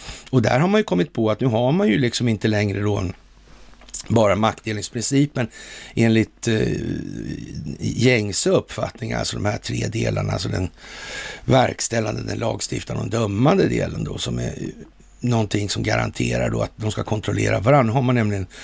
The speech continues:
ett litet, eh, underrättelsetjänstkollektiv har man kommit på att man faktiskt har ett sånt. Det är någon överskridande grej det där alltså. Och den har ju liksom på något vis, det finns ingen tillsyn över det. Det innebär ju någonstans att den lagstiftande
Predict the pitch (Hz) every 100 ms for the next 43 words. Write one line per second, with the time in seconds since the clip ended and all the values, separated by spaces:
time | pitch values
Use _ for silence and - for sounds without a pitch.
0 | - - - - 98 98 98 - 101 95
1 | - 123 95 98 101 - 113 110 - 127
2 | 117 - 156 214 202 190 160 160 151 -
3 | 104 101 113 - 113 113 107 135 - -
4 | 110 123 120 120 120 - - - - 139
5 | 139 107 101 95 - 135 156 - - 151
6 | 69 - - - - 60 - - - -
7 | - - - 117 120 151 156 143 123 131
8 | 120 - - - - - 120 113 113 117
9 | 147 156 113 170 - 107 104 - - 202
10 | 117 107 139 127 113 123 165 165 131 117
11 | 117 104 110 113 127 117 101 - 156 175
12 | - 165 151